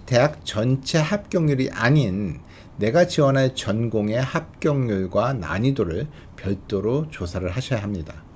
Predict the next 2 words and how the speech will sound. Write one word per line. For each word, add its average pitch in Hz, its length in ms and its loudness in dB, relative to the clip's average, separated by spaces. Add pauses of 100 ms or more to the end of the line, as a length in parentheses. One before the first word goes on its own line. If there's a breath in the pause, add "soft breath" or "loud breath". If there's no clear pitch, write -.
(2750 loud breath)
마지막으로 147 1160 8
선배들이 175 840 4